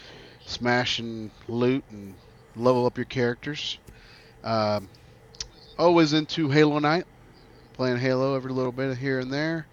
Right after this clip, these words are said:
Uh, and that's it pretty much right now. Uh, the G T A Online casino update came out, so I'm slowly getting into that. But, uh,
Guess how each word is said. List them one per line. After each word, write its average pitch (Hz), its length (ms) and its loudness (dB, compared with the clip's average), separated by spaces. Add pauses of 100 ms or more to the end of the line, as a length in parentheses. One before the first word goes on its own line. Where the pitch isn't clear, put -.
(560)
Uh, 151 360 -2
and 139 100 0
that's 170 220 -4
it 269 160 -8
pretty 202 180 -2
much 156 380 -2
right 127 180 -2
now. 110 500 -2 (140)
Uh, 101 300 -6 (380)
the 101 520 -4 (680)
G 151 80 2
T 160 200 2
A 139 120 6
Online 123 460 0
casino 151 520 -2
update 147 220 0
came 156 140 -6
out, 156 160 -4
so 127 100 -8
I'm 113 120 -10 (420)
slowly 139 340 2
getting 123 240 0
into 120 240 -4
that. 123 320 0 (100)
But, 104 220 -6
uh, 98 340 -8